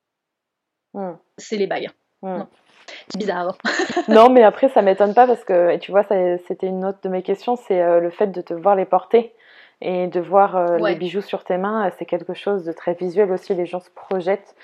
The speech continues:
Speaker 1: sur le
Speaker 2: Oui.
Speaker 1: rendu, et cetera. Donc, je pense que ça a un impact, en fait, sur les ventes par la suite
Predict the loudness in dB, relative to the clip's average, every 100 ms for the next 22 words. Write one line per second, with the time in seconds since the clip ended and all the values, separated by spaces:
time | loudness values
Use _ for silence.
0 | -20 -20 -10 -10 -4 0 2 2 2 -2
1 | -4 -2 -2 -4 -6 -4 2 4 2 -6
2 | -10 -10 -10 -12 -10 -8 -6 -6 0 0
3 | 0 -12 -8 -8 -8 -14 -10 -6 -4 -2
4 | -4 -2 0 0 -2 -4 -6 -6 -8